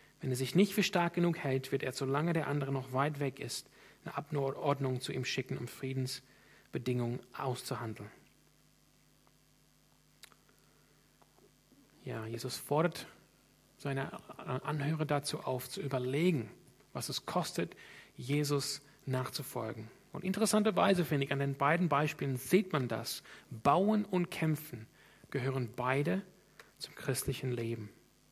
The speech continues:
Und ich möchte euch einfach ermutigen heute, lest jetzt das Nehemia-Buch nochmal durch, während wir hier, ähm, dieses Studium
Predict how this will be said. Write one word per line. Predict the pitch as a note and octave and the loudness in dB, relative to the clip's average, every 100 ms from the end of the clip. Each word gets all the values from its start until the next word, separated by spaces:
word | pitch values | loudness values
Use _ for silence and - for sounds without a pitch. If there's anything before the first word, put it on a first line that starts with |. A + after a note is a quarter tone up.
| _ - | _ -4
Und | C#3 | 0
ich | |
möchte | D3 F3+ | 2 2
euch | G3+ E3+ | 2 2
einfach | E3 D#3+ | 2 4
ermutigen | E3 C#3+ D#3 A#3 G#3+ D#3+ | 4 6 6 6 4 2
heute, | C3+ C3+ F#3 - - - - - _ - | 2 4 2 -2 -12 -20 -20 -20 _ -6
lest | D#3 G3+ A#3+ | 2 4 4
jetzt | C4 B3 G3+ | 4 2 2
das | E3 | 4
Nehemia-Buch | E3+ F3 D#3+ E3+ D#3+ E3+ | 6 6 6 6 6 2
nochmal | E3 D3 C#3 | 4 2 2
durch, | C3+ D#3 A#3 B3+ - | 4 6 6 2 -4
während | D#3+ D#3 D3+ | 0 2 2
wir | D3 C#3 | 0 2
hier, | D3+ D3+ E3 F3+ D#3 - | 2 2 2 -4 -12 -4
ähm, | C#3 B2+ B2 D3+ - - | -2 -2 -4 -8 -18 -12
dieses | C#3 C3+ | -6 -6
Studium | - E3+ E3 D3 | 0 2 2 0